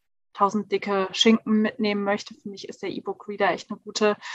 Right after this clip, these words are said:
Alternative. Und da gibt's auch ein riesiges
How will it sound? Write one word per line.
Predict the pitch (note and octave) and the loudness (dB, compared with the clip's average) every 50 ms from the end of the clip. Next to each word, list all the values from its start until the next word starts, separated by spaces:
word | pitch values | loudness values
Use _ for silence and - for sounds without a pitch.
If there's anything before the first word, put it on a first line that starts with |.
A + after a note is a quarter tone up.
| - - - - - - | -12 -12 -12 -14 -4 4
Alternative. | - G#3 G#3 - A3+ G#3+ G3+ G3 G3 - - B3+ B3+ B3 A#3 A3 | 6 6 6 6 4 4 2 2 2 0 -2 0 0 2 2 2
Und | G#3 G#3 - | 0 2 2
da | G3+ G3+ | 0 0
gibt's | G3 A#3+ B3 B3 - _ _ | 0 -2 -6 -6 -14 _ _
auch | - F#3 G3+ G3+ G#3 - - - | 2 4 4 4 2 -2 -12 -14
ein | G3+ G3+ G3 - _ | -14 -14 -14 -10 _
riesiges | A#3 B3+ C4+ C4 - A#3+ G3+ G#3+ G#3 - | -2 0 0 0 -4 -4 -4 -4 -4 -4